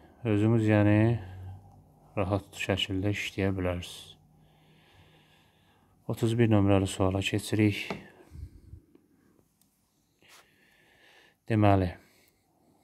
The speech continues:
bu necə asılır? Təhlil onluq yüzlük olur. Yüz A üstə gələk. Təhlil onluq on A plus B. A. Bu deyilir yüz on bir A. Sonra B, B,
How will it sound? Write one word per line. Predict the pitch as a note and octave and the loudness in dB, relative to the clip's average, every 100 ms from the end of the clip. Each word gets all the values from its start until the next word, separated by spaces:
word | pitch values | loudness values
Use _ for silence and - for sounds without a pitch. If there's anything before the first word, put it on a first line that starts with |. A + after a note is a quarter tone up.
| _ _ _ _ _ - | _ _ _ _ _ 2
bu | B2+ | 4
necə | A2 A2 | 8 6
asılır? | - G2 | 6 -2
Təhlil | F#2 A2+ G#2+ G#2 | 2 4 6 6
onluq | G#2 G#2+ G#2+ G2 | 6 4 2 0
yüzlük | F#2+ F2+ F2+ G#2 | 0 -2 -4 -2
olur. | G2+ F#2+ - _ _ _ _ | 0 -2 -6 _ _ _ _
Yüz | G#2 G2+ | 0 4
A | G2+ G2+ G#2+ A2 _ | 6 6 4 -4 _
üstə | - - F#2+ | -20 -10 -6
gələk. | F#2+ F#2 F2 _ _ _ _ | -4 -6 -8 _ _ _ _
Təhlil | A2+ G2+ G#2 G#2 | 2 4 4 4
onluq | G2 F#2+ F#2 - _ _ A2+ | 4 0 -6 -10 _ _ 2
on | G#2+ | 4
A | G#2+ G#2+ G#2+ A2 - | 6 6 4 0 -10
plus | - G2+ F#2+ - | -6 -6 -6 -10
B. | F#2 F2 _ _ _ _ | -12 -12 _ _ _ _
A. | G#2 F2+ - _ _ _ _ _ - | -2 -2 -4 _ _ _ _ _ 0
Bu | |
deyilir | A#2 A2+ | 4 6
yüz | A#2 A2+ A2 G#2 G#2+ | 6 6 6 6 6
on | G#2 G2+ G2 | 4 4 2
bir | G#2 A2 G#2 | 2 4 2
A. | F#2 F2 _ _ _ _ _ _ _ _ _ _ _ _ - _ _ _ | 0 -8 _ _ _ _ _ _ _ _ _ _ _ _ -20 _ _ _
Sonra | - G#2+ G2+ F#2 F2 - _ _ _ _ - | -4 2 2 2 -2 -14 _ _ _ _ 8
B, | B2+ A#2+ A2 A2 | 10 10 6 4
B, | A2+ G#2+ | 4 6